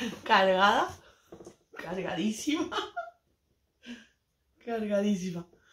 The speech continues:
Así he venido del, así he llegado del trabajo al coche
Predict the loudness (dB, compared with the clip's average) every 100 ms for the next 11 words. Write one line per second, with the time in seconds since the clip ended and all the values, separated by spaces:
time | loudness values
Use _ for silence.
0 | -20 -20 -20 _ _ _ _ -12 -12 -14
1 | -20 -20 -18 -6 -4 0 4 6 8 8
2 | 8 6 4 2 0 -4 -2 0 0 -2
3 | -2 4 4 4 0 -2 -10 -20 -20 -20
4 | -4 2 2 2 0 2 0 0 -4 -8
5 | _ _ _ _ _ _ -6 -4 0 0
6 | 0 -8 -8